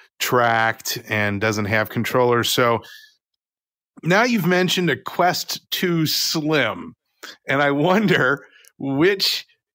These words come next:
is better, a Quest two Slim or a Go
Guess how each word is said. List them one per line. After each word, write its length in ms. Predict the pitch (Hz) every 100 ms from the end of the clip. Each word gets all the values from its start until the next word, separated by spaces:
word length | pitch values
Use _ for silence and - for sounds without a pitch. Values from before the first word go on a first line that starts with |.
| _ _ _ -
is 200 | 160 127
better, 440 | 113 175 165 131
a 140 | 113 117
Quest 480 | - 180 - -
two 280 | - 202 170
Slim 840 | 156 - 170 165 147 131 127 120 120 _
or 180 | 135 123
a 140 | 120
Go 960 | 110 107 147 143 139 139 139 139 127